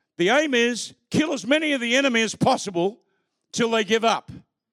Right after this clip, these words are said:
Drop a bomb on Hiroshima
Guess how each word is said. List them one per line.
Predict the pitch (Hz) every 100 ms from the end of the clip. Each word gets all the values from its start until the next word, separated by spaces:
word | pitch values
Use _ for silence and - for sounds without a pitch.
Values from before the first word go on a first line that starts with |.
| _ _ _ _ _ _ _ _ _ _ _ _ _ _ _
Drop | 202 254
a | 247
bomb | 226 262 269
on | 254 254
Hiroshima | 220 233 226 269 - 262 240 254 233